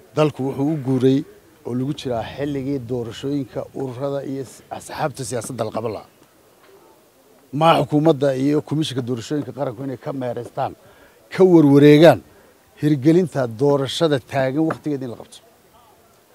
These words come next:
Doorashada la taagan ee maanta dalkani dadkani u baahan yihiin inay helaan oo la qabtaa waa doorashadii xisbiyada loogu soo bixi lahaa. Waynu ka warhaynaa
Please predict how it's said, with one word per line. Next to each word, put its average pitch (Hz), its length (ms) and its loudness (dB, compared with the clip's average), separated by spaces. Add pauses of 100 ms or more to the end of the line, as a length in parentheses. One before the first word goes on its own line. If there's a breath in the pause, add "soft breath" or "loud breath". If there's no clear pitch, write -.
(160)
Doorashada 147 340 2
la 175 100 4
taagan 156 460 4 (100)
ee 143 200 -6
maanta 160 520 -4
dalkani 160 520 -4
dadkani 143 420 -2 (240)
u - 140 -12
baahan 156 360 -4
yihiin 147 320 -2 (580 soft breath)
inay 151 260 -4
helaan 135 420 -2
oo 139 200 -6
la 143 100 -2
qabtaa 120 320 -10
waa 123 200 -4
doorashadii 127 680 -4 (800 soft breath)
xisbiyada 131 720 -4
loogu 135 280 -2
soo 131 140 -6
bixi 98 200 -12
lahaa. 76 240 -16 (3000)
Waynu 110 180 -10
ka 160 120 0
warhaynaa 147 500 4